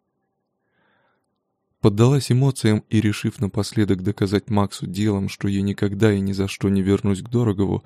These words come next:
выкрала телефон своего мучителя и позвонила по номеру, который нашла в папке. И вот результат. Не прошло и часа, как в здание кто-то проник. Судя по обеспокоенному виду Дэми, угроза была серьезной.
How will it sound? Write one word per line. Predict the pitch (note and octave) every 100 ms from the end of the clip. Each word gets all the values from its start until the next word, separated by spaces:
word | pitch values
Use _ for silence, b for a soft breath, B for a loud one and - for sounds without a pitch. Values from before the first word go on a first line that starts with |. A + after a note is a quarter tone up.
| b b
выкрала | - C3+ - A2+ G#2
телефон | - G2+ - A2
своего | G2+ - G2 F#2+
мучителя | G2 G2 - A#2 G#2 F#2
и | - G#2
позвонила | - F#2+ F#2+ G2+ G#2 F#2+
по | - G2
номеру, | G2+ G2+ G2 F#2+
который | - - F#2 F#2
нашла | F#2 - F#2+
в | -
папке. | - - - - - _ _ _ _ _ _ _ _ _ _
И | G#2+
вот | G2 G2
результат. | G2 G2 F#2+ - F#2+ - _ _ _ _ _ _
Не | A2+
прошло | G#2 A2+ G#2+ G#2+ G#2+
и | F#2+
часа, | - G#2+ -
как | G2+ F#2
в |
здание | G2 G2 A2+ G2+
кто-то | G2 - G2+
проник. | G#2 A2+ G#2 G2 - _ _ _ _ _ _
Судя | - G2+ F#2 F#2
по | - G2
обеспокоенному | F#2+ G2 - G2+ - G2 F#2+ F#2+ F#2+
виду | F#2+ F#2 F#2+
Дэми, | A2 A#2 G2+ -
угроза | - A#2 A2 G2+
была | G2 G2 G2
серьезной. | - A2 G2 F2+ E2+ E2